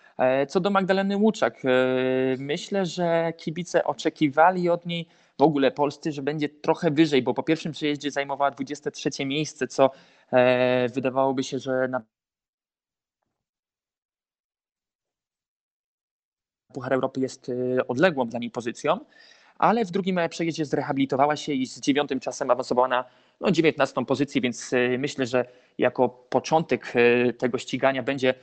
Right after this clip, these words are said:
będzie w porządku. Tak jak podkreślała, jeszcze, e, przed nią wiele treningów, e, i z treningu na trening powinno być coraz lepiej, a obstawa w tych zawodach, e, no, była, powiedzmy, godna, bo, e, kilka zawodniczek z Pucharu Świata, między innymi Franciszka Gricz, która,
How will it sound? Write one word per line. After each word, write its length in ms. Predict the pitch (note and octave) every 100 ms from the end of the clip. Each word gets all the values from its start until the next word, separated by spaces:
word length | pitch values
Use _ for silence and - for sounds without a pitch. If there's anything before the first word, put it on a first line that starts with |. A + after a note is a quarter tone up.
| _
będzie 220 | C3 B2+ B2+
w 40 |
porządku. 540 | C3+ B2 D3+ - D#3 - _ _
Tak 120 | C3
jak 140 | B2 -
podkreślała, 520 | C3 C3 - C#3+ C3+
jeszcze, 400 | C3 - B2 A#2+
e, 240 | A#2 B2
przed 220 | A#2+ C#3
nią 120 | C3 B2
wiele 200 | C3+ B2
treningów, 600 | B2+ C3 C#3+ B2 - B2+
e, 140 | B2
i 100 | A#2+
z 160 | - - -
treningu 300 | B2 B2+ B2
na 80 |
trening 260 | A#2 B2 A#2+
powinno 220 | A#2+ B2
być 160 | A#2 -
coraz 220 | B2+ A2
lepiej, 280 | F3+ C3 -
a 120 | B2 - - - -
obstawa 400 | - - F3+ F#3
w 60 | -
tych 140 | F3+
zawodach, 520 | F3+ F#3 F#3 F3+ -
e, 40 | E3+ E3+ F#3+
no, 140 | G#3+ G#4
była, 200 | A4 G4 -
powiedzmy, 280 | - - C#4
godna, 340 | - C4+ D3
bo, 260 | B2+ C3 B2
e, 240 | B2 B2
kilka 260 | B2 D3 C3+
zawodniczek 420 | C3 C3 B2+ -
z 40 |
Pucharu 260 | - C3 B2
Świata, 360 | - B2 C#3+ C3+
między 240 | C3 C#3
innymi 180 | C3+ C3
Franciszka 420 | C#3+ - - -
Gricz, 360 | C3+ G3 - -
która, 280 | C#3 B2